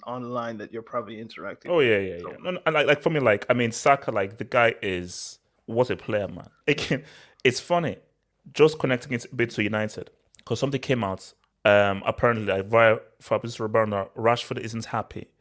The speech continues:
Speaker 2: that he's not playing enough games. Rashford is older than Saka, and Rashford plays like he's a child. <laughs> He plays like he doesn't have a, a brain. So Saka is younger than him, and Saka plays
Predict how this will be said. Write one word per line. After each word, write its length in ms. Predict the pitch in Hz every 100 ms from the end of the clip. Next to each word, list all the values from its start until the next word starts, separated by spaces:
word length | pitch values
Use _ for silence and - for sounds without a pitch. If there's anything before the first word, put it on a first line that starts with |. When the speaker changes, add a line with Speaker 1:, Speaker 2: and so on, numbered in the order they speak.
| _ _ _ _ -
Speaker 2:
that 160 | 98
he's 180 | - 104
not 180 | 113 -
playing 400 | 117 101 104 - _ _ _
enough 280 | 110 104 -
games. 440 | 104 92 104 - - _ _ _ _ _ _ _ -
Rashford 380 | 107 139 - 151
is 100 | 117 -
older 420 | 110 117 110 92
than 500 | - 92 92 92 110 -
Saka, 480 | - 113 104 - - _ _ _ _ _ _ -
and 120 | 104
Rashford 420 | 107 117 - 123 -
plays 320 | 113 110 107
like 160 | 95 -
he's 120 | 101
a 60 |
child. 420 | - - 92 82 - -
<laughs> 40 | 160 - - - _ _ _
He 100 | 117
plays 240 | 147 131
like 100 | 110
he 60 | 117
doesn't 180 | 110 113
have 140 | 107
a, 160 | 98 98
a 20 |
brain. 320 | 98 101 92 - _ _ _
So 140 | - 117
Saka 400 | - 151 160 143
is 160 | 104
younger 240 | 104 127 120
than 100 | 101
him, 160 | 101 -
and 120 | 104
Saka 280 | - 123 131
plays 500 | - 117 110 110